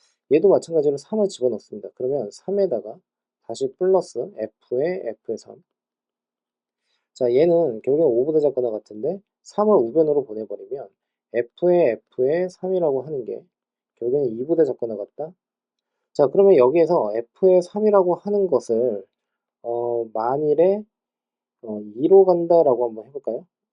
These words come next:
이로 간다? 자, 그러면, 아, 아니죠. 이 삼이라고 하는 것은 사로는 가야겠죠. 치역이니까. 그래서 얘는 요렇게 갑니다. 자,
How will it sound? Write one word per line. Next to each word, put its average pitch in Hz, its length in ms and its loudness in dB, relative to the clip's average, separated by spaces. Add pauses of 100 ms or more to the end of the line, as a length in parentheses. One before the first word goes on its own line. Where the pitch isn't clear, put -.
(1000)
이로 131 320 -2
간다? 107 320 -6 (480)
자, 104 180 -16 (180)
그러면, 127 460 -2 (300)
아, 127 220 -2 (100)
아니죠. 107 520 -6 (640)
이 120 400 -4
삼이라고 214 560 0
하는 160 140 0
것은 123 340 -4
사로는 233 460 -2
가야겠죠. 117 560 -6
치역이니까. 151 720 -2
그래서 120 280 -4
얘는 151 420 -6
요렇게 113 280 -6
갑니다. 101 300 -20 (1700)
자, 110 220 -8